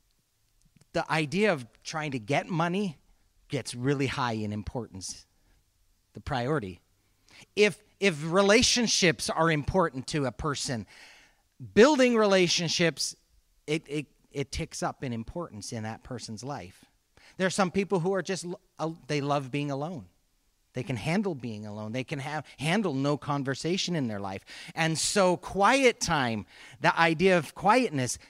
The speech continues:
that importance goes up in their life, and they make room for quietness. And so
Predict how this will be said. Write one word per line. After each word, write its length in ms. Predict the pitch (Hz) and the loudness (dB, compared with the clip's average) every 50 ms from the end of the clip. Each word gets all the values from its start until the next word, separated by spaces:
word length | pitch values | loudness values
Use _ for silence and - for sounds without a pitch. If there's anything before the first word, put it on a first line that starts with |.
| _ _ - | _ _ -12
that 340 | 113 107 127 131 135 - - _ _ _ _ - | -6 -2 0 0 0 -2 -4 _ _ _ _ -6
importance 540 | 135 131 120 - 185 220 - - 127 104 - | -4 -4 -4 -2 -2 -2 -2 -4 -8 -8 -4
goes 260 | 127 120 117 113 - | -4 -4 -2 -2 -4
up 180 | 131 - - | -6 -6 -6
in 120 | 135 123 120 | -6 -6 -4
their 160 | 120 120 117 | -4 -4 -2
life, 300 | 117 123 131 143 - - | -2 -2 -2 -2 -4 -4
and 120 | 143 131 | -4 -4
they 100 | 135 135 | -2 -2
make 240 | 135 139 135 135 - | -2 -2 -2 -2 -4
room 280 | 139 135 151 151 151 135 | -4 -2 -2 -2 -2 -2
for 160 | - - 151 | -4 -8 -10
quietness. 880 | - - 170 185 214 202 160 - - - 107 98 92 - - - - - _ _ _ _ _ _ _ _ _ _ _ _ _ _ _ - - - - - | -8 -6 -6 -4 -2 -4 -4 -6 -10 -12 -14 -12 -12 -12 -14 -14 -16 -18 _ _ _ _ _ _ _ _ _ _ _ _ _ _ _ -20 -20 -20 -10 -2
And 200 | 180 190 208 - | 0 0 0 0
so 380 | - - 254 233 220 214 - | 0 2 4 4 4 4 2